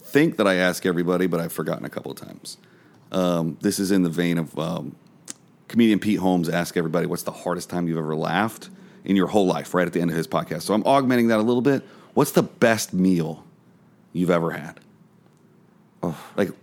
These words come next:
Speaker 1: like the one, the one that sticks out. You're like, "Man," or if the, if you don't have a singular one of those, I think I know the answer to this follow-up question. What's your favorite restaurant?
Speaker 2: <laughs> Well, um, I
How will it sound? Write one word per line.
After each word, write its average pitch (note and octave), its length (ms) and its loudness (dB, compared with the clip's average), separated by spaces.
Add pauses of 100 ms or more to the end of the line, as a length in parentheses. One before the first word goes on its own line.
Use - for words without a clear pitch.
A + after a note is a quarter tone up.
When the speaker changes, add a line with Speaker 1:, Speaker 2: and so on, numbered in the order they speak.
(580)
Speaker 1:
like G2 200 4
the A2 100 4
one, A2 320 4
the G#2 120 6
one A#2 140 4
that G2+ 120 0
sticks - 340 0
out. F#2 120 4
You're F2 120 0
like, E2 100 -4
"Man," G#2 360 4 (300)
or C3+ 600 4
if G#2+ 180 0
the, - 160 4
if G2+ 180 0
you B2 60 8
don't C3 140 4
have B2+ 120 4
a A2+ 60 4
singular A#2+ 400 4
one A2+ 140 4
of G2+ 60 4
those, G2 220 4
I F#2 80 2
think F#2+ 160 0
I F#2+ 40 4
know F2+ 120 4
the E2+ 120 0
answer E2+ 160 -4
to D#2 60 -2
this E2 120 -6
follow-up F#2+ 300 0
question. F2+ 420 -2 (220)
What's A2 180 2
your G2 80 -4
favorite F#2 260 4
restaurant? D2+ 560 -4
Speaker 2:
<laughs> - 80 -18 (420)
Well, C#3+ 340 4 (520)
um, F#2+ 680 2 (460)
I A2 160 -2